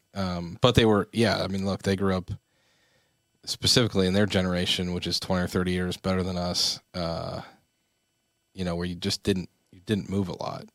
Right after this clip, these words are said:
I mean, you didn't pursue a lot of opportunity. So here we are in a very transient area where everybody's kinda chasing their dream, the next job, whatever.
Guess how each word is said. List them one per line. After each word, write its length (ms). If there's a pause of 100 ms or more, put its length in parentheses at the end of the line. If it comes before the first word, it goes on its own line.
I 60
mean, 100
you 60
didn't 220
pursue 280
a 60
lot 160
of 40
opportunity. 460
So 160
here 160
we 160
are 460
in 100
a 40
very 360
transient 760 (380)
area 420
where 180
everybody's 560
kinda 200
chasing 600 (720)
their 160
dream, 360
the 80
next 260
job, 320
whatever. 600